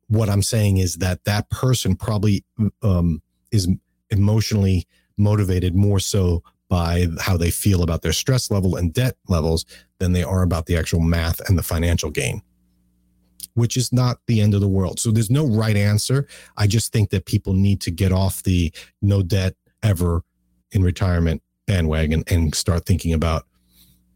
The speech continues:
maybe it does make financial sense. Maybe it's not the end of the world for me to keep my mortgage into retirement,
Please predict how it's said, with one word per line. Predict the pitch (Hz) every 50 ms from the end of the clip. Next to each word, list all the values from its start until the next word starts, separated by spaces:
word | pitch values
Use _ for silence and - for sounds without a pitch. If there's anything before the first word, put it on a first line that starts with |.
| _ _ _
maybe | 117 113 107 98 90 87
it | 85 -
does | - 90 85 -
make | 78 78 78
financial | - - 82 76 78 71 - -
sense. | - - - 80 76 - -
Maybe | 117 117 117 110 110
it's | 101 - 113
not | 104 98 98 -
the | 101 95
end | 90 90 90
of | 82
the | 90
world | 85 90 95 98 98 90 82 -
for | -
me | 95 92 90
to | 87
keep | - - - 113 - 104
my | 98 82 78
mortgage | 85 90 95 98 95 82 80 76 76 - - - - _ _ _ _ _ _ _ _ _ _ _ - - _ _ -
into | 117 98 - 110
retirement, | 90 98 95 - 117 123 117 95 - -